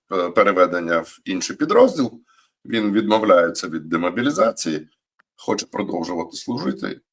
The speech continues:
але ті умови, в яких він проходить зараз В Л К в Києві, це просто одним словом можна назвати. Слово дуже коротке, всього, всього лише три літери: жах.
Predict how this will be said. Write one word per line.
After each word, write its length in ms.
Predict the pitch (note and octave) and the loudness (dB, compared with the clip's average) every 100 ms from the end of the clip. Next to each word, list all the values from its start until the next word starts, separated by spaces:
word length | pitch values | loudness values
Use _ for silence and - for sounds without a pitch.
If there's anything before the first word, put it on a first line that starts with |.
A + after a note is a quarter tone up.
| _ - | _ 0
але 540 | A2+ A2+ B2 B2+ B2 | 4 6 6 6 6
ті 240 | - D#3 D#3+ | 4 4 8
умови, 520 | D3+ D3 D3 C3 G#2+ | 8 8 8 8 4
в 60 | |
яких 560 | G#2 G#2+ - G#2+ - _ _ _ _ _ _ _ _ - | 2 -2 -2 -6 -6 _ _ _ _ _ _ _ _ -12
він 420 | F#2+ A#2 F#2+ E2+ _ _ _ _ | -4 -2 -2 -6 _ _ _ _
проходить 540 | - G2+ B2 G#2+ F2+ E2+ | 0 0 2 -2 0 4
зараз 500 | F#2+ F#2 D#2+ - - | 6 6 4 -2 0
В 80 | F#2 | 4
Л 240 | F2 E2+ | 4 2
К 200 | F#2 D#2 | 2 2
в 100 | - | 2
Києві, 540 | A#2 B2+ C3 E2+ - _ _ | 2 4 4 2 -8 _ _
це 140 | - F#2 | -12 -8
просто 500 | F#2+ A#2 A#2 - - | -2 -2 -2 -6 -6
одним 320 | - - G#2+ A2 | -6 -4 -4 -4
словом 520 | - F#2+ F#2+ F2 E2 | 0 4 4 4 -2
можна 320 | D#2+ D#2 D#2 | -6 -8 -10
назвати. 440 | D#2 D#2 D#2 - | -10 -2 0 0
Слово 280 | - - G3+ | -2 -2 0
дуже 260 | F3+ D#3 C#3+ | 2 2 2
коротке, 460 | B2 G2+ G2 - | 2 2 0 -4
всього, 440 | F2 - G#2+ A2 - - - | -10 -4 0 0 -2 -18 -20
всього 280 | - A#2 C3 | -2 2 4
лише 260 | D3 - C3 | 4 4 2
три 420 | B2+ C#3+ D#3 D#3 | 2 4 4 4
літери: 640 | - G2+ G2 E2+ E2 E2+ - _ | -2 -2 -2 -4 -6 -6 -10 _
жах. 540 | F2 D#2+ A2 F#2+ - | -6 4 4 4 -2